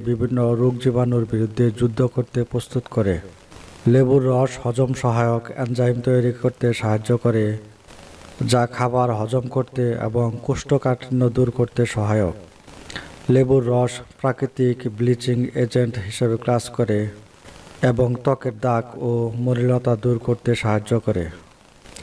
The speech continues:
এর অ্যান্টিঅক্সিডেন্ট ত্বককে ফ্রি রেডিক্যাল থেকে রক্ষা করে। লেবুর সাইট্রিক অ্যাসিড কিডনিতে পাথর হওয়া প্রতিরোধ করতে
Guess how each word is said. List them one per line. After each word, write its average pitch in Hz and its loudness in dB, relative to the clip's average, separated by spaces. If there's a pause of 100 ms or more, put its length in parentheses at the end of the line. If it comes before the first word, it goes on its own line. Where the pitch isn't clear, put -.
(640)
এর 131 4 (280)
অ্যান্টিঅক্সিডেন্ট 127 0 (240)
ত্বককে 123 0 (600)
ফ্রি 127 4 (200)
রেডিক্যাল 127 2
থেকে 123 -6
রক্ষা 117 -2
করে। 101 -4 (880)
লেবুর 131 4 (100)
সাইট্রিক 127 0
অ্যাসিড 127 -4
কিডনিতে 131 -2 (100)
পাথর 123 0
হওয়া 117 2
প্রতিরোধ 120 -2 (100)
করতে 123 0